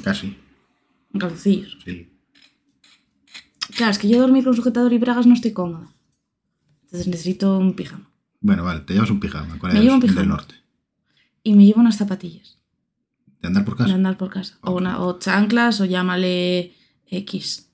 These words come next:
Speaker 1: ¿A las deportivas cómo les llamas?
Speaker 2: Tenis.
Speaker 1: Es que hay gente que le llama tenis, yo les llamo zapatillas.
Speaker 2: No, yo para mí zapatillas son de casa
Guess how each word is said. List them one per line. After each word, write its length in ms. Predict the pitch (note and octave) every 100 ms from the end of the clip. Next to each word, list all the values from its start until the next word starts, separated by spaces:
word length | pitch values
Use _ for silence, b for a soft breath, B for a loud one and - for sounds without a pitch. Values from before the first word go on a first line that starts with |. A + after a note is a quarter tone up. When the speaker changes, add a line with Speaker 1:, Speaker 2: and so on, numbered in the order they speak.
| _
Speaker 1:
¿A 200 | - C3+ C3+
las 120 | C3
deportivas 460 | C#3 E3+ A#3 G#3+
cómo 180 | - E2
les 140 | D2+ -
llamas? 240 | D#2 - _ _ _ _ _ _ _ _ _ _ _
Speaker 2:
Tenis. 460 | F3 F3 G#3 - _ - -
Speaker 1:
Es 100 | A#2
que 100 | C#3
hay 80 | C3+
gente 180 | F#3 F#3+
que 60 |
le 80 | C3+
llama 220 | G2 D2+
tenis, 180 | - D#2
yo 80 | C#3+
les 80 | C#3+
llamo 160 | F#2
zapatillas. 540 | - - G2 G2 - - _ _ _ _ _ _ _ -
Speaker 2:
No, 260 | G3+ F3+ G3+
yo 220 | A3 A3+
para 160 | G#3+
mí 120 | A3+ B3+
zapatillas 520 | G#3 G3 G#3 G#3 G3+
son 180 | F3 - b b b _ _ _ _ _ _ _
de 160 | F#3 G3
casa 280 | B3 C#4+